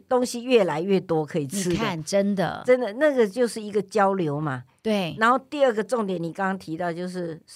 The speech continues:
Speaker 1: 少废话嘛，废话少说。
Speaker 2: 对，不要，不要讲，讲太多，
Speaker 1: 对。
Speaker 2: 多讲多错啦。
Speaker 1: 没有什么好讲的，因为大家生活习性各方面哈，
Speaker 2: 不一样。
Speaker 1: 都，就好像你刚刚说要谢谢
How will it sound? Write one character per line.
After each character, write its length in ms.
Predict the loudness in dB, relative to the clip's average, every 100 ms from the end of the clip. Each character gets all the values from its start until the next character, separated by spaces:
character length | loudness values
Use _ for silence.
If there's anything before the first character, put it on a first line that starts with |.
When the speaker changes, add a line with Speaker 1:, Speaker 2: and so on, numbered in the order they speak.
| -20 _
Speaker 1:
少 280 | -4 0 0
废 260 | 0 0 2
话 200 | 0 -2
嘛， 100 | -2 2
废 180 | 2
话 240 | 2 -4 -4
少 240 | -4 -6
说。 380 | -6 -4 -4 -6 -6
Speaker 2:
对， 200 | -4 -4
不 180 | -2 0
要， 260 | 2 0
不 200 | -2 -2
要 140 | -2 0
讲， 280 | -4 -6 -8
讲 220 | -10 -8 -6
太 200 | -6 -4
多， 180 | 0 2
Speaker 1:
对。 140 | 4
Speaker 2:
多 100 | 4
讲 200 | 2 -4
多 180 | 0 0
错 340 | 0 0 0 -2
啦。 300 | -8 -14 _
Speaker 1:
没 140 | 2
有 100 | 2
什 140 | 2 -2
么 60 |
好 260 | -4 -2 -4
讲 300 | -2 -2 -2
的， 160 | -6 -2
因 160 | 0
为 180 | 0 -2 _ _
大 160 | -8 -6
家 180 | -4 -4
生 280 | -4 -2 0
活 120 | -2
习 280 | -2 -4 -4
性 280 | -4 -4
各 220 | -2 -2 0
方 160 | 0
面 320 | -2 -4 -6
哈， 140 | -6 -4
Speaker 2:
不 80 | -2
一 60 |
样。 320 | -2 -2 -4
Speaker 1:
都， 180 | -8 -16 -4
就 100 | 2
好 120 | 2
像 200 | 2 0
你 100 | 0
刚 120 | -2
刚 100 | -2
说 180 | -2 -2
要 140 | -2 -4
谢 300 | -2 -2 0
谢 260 | 0 -2